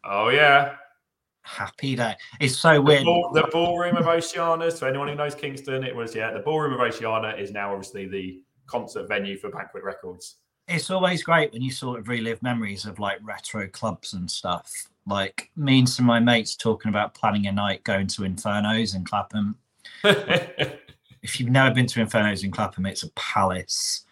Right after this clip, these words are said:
Speaker 2: It's
Speaker 1: Wasn't
Speaker 2: just
Speaker 1: Inferno's, didn't they film, that's where they did the Inbetweeners movie?
Speaker 2: It's got no dance floor, it's all carpet.
Speaker 1: Yes, that was the Inbetweeners movie, wasn't it? It was,
Speaker 2: I
Speaker 1: so
Speaker 2: haven't, I
Speaker 1: when
Speaker 2: haven't
Speaker 1: the
Speaker 2: seen Inbetweeners movie
Speaker 1: Have you not?
Speaker 2: yet.
Speaker 1: So basically, yeah, the movie bit when they're on the dance floor in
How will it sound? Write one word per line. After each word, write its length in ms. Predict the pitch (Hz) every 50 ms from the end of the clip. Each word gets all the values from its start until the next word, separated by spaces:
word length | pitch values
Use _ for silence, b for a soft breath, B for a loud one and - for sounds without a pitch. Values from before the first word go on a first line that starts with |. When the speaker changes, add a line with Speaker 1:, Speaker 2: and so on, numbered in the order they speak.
| b b b b b b b b
Speaker 2:
It's 160 | 190 185 -
Speaker 1:
Wasn't 220 | - 175 190 214 -
Speaker 2:
just 100 | 175 151
Speaker 1:
Inferno's, 600 | - 185 180 180 175 165 160 156 156 151 147 -
didn't 240 | - - 170 170 170
they 100 | 165 160
film, 580 | 160 - - 156 151 147 147 147 147 147 143
that's 180 | 160 156 - -
where 100 | 151 139
they 80 | 135
did 180 | 127 135 135 135
the 80 | 139 131
Inbetweeners 460 | 127 123 - - 156 151 127 107 101
movie? 340 | 104 98 95 90 90 87 85 - _ _ _ _ _ _ _ _ _ _ _ _ _ B B B B
Speaker 2:
It's 160 | B 131 127 -
got 240 | - 147 143 139
no 280 | 147 147 139 131 131 127 123 -
dance 320 | - 131 131 127 123 -
floor, 200 | - - 101 101
it's 120 | 101 -
all 120 | - 113 98
carpet. 680 | - - - 117 107 101 98 - - - 95 - - _ _ _ _ _ _ _ _ _ _ -
Speaker 1:
Yes, 180 | 156 156 131 127
that 100 | 156 156
was 100 | 147 139
the 120 | 143 139
Inbetweeners 520 | 135 135 139 - 127 - 160 160 139 110 101
movie, 180 | 95 92 95
wasn't 240 | 98 120 123 113 104
it? 100 | 90 87
It 80 | 90 98
was, 280 | 104 104 101 98 -
Speaker 2:
I 80 | 139 147
Speaker 1:
so 60 | -
Speaker 2:
haven't, 80 | - 175
I 20 |
Speaker 1:
when 100 | - 131
Speaker 2:
haven't 160 | 175 180 196 123
Speaker 1:
the 80 | 123
Speaker 2:
seen 200 | - 165 180 185
Inbetweeners 600 | 175 139 123 113 117 - - 110 101 101 101 - -
movie 100 | 107 104
Speaker 1:
Have 100 | 104 143
you 60 | 165
not? 200 | 170 165 147 -
Speaker 2:
yet. 60 | -
Speaker 1:
So 120 | - 175
basically, 480 | - 147 147 139 - 147 123 135 135 135
yeah, 140 | 143 143 131
the 100 | 120 120
movie 460 | 127 139 151 151 151 139 135 120 -
bit 200 | - 131 123 123
when 140 | 120 117 117
they're 100 | 120 117
on 80 | 113 113
the 60 | 113
dance 320 | 110 139 135 131 131 131
floor 400 | - - 120 117 117 117 113 107
in 320 | 113 113 107 110 110 110